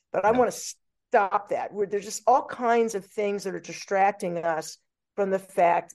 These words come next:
Speaker 1: that we live in an economy dependent on knowledge, creativity, and innovation.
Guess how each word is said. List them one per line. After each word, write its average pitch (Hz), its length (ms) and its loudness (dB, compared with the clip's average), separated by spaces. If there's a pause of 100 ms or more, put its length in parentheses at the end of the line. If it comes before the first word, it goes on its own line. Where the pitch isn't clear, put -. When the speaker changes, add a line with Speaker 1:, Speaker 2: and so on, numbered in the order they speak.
Speaker 1:
that 175 180 0
we 214 320 -6
live 208 340 2
in 196 80 -4
an 185 140 -2
economy 175 540 -4
dependent 214 760 -2
on 185 380 -2
knowledge, 175 500 -2
creativity, 170 580 -6
and 156 100 -6
innovation. 196 720 -4